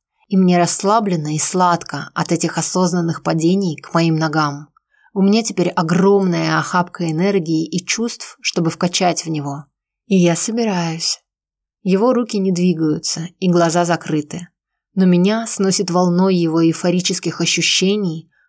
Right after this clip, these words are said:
густо намешанных с болью. И я открываюсь для них, проживая совместно этот чувственный экстаз. Мои губы скользят по его скулам. И ощущения должны слабеть, наверное,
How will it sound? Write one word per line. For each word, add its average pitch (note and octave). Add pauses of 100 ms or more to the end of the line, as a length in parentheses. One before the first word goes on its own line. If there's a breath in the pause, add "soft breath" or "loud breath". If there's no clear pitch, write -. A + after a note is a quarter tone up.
густо G3
намешанных E3+
с D3
болью. D3+ (380)
И G#3+
я A3
открываюсь A3
для D#3+
них, D3+ (440)
проживая F#3
совместно F#3
этот -
чувственный D#3
экстаз. D3 (460)
Мои F#3
губы F#3+ (240)
скользят F3+
по F#3
его E3
скулам. D#3+ (240)
И F#3+
ощущения G3+
должны F3
слабеть, G3
наверное, D#3+